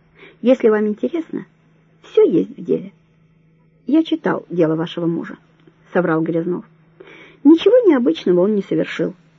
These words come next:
Все так работают. Моему олуху не повезло,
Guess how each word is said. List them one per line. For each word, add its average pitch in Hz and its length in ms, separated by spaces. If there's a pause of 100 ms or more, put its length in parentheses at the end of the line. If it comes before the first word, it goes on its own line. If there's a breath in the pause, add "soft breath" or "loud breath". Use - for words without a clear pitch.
(120)
Все - 240
так - 180
работают. - 460 (520)
Моему 254 400
олуху 311 320
не 269 120
повезло, 269 460